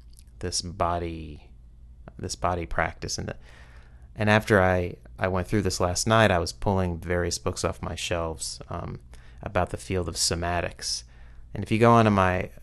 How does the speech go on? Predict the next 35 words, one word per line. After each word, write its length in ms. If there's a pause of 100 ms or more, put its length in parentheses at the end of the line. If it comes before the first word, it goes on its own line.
(160)
the 120
Integral 340
Health 200
Resources 760
website, 560
you 80
can 140
see 300
I 80
have 160
a, 100 (280)
a 100
tab 400
on 80
the 80
top 280
for 120
somatics. 760 (1000)
And 260
it's, 320
uh, 500 (180)
you 160
know, 220
it's 200
got 320
a 100
whole, 400
a 80
links 340
to 260 (200)
a 80
bunch 220
of 60
different, 480
um, 460